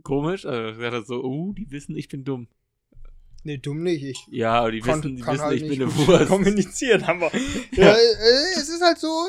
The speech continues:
Speaker 2: ich, man, man muss dann halt auch mal für, zu seinen Fehlern stehen und muss dann da
Speaker 1: Ja,
Speaker 2: halt
Speaker 1: beantworte
Speaker 2: mal
Speaker 1: doch auf meine Frage.
Speaker 2: Nee,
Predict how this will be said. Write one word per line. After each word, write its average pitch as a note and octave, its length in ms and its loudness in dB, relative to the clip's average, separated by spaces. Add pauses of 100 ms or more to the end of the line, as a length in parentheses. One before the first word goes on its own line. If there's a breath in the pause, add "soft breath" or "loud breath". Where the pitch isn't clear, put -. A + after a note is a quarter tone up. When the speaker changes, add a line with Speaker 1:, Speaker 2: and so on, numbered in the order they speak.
(120)
Speaker 2:
ich, C#4 300 -8
man, C4 260 -8
man B3+ 180 -2
muss C#4+ 220 -4
dann C#4+ 220 -2
halt C4 160 0
auch A3+ 140 -4
mal A#3 160 -8
für, A3 180 -10
zu G#3 320 -12
seinen G#3 240 -2
Fehlern F#3 360 -6
stehen D#4 400 -6
und - 160 -18
muss B3 220 -14
dann G3+ 200 -8
da F3+ 100 -4
Speaker 1:
Ja, D3 80 -2
Speaker 2:
halt E3 100 -2
Speaker 1:
beantworte D#3+ 280 -4
Speaker 2:
mal D3+ 80 -8
Speaker 1:
doch C#3+ 80 -8
auf C#3 60 -14
meine C3+ 220 -12
Frage. B2 400 -12 (220)
Speaker 2:
Nee, D4+ 280 6